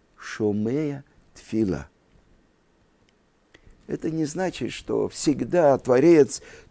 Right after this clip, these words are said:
тут же исполняет то, о чём ты просишь. Но ни одна молитва не пропадает.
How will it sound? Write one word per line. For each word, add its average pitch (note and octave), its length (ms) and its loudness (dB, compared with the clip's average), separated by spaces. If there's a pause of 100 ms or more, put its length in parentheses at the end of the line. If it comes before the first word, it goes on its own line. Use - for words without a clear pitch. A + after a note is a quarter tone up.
(160)
тут G#3 280 4
же C3+ 440 6 (180)
исполняет D#3+ 680 4
то, F#3 160 8
о D#3+ 80 10
чём D#3 260 0
ты C3+ 140 0
просишь. - 600 -2 (960)
Но A#2 240 -4
ни C#3+ 220 -4
одна D3+ 420 -6
молитва B2+ 800 -6 (1600)
не C3 160 0
пропадает. - 800 -8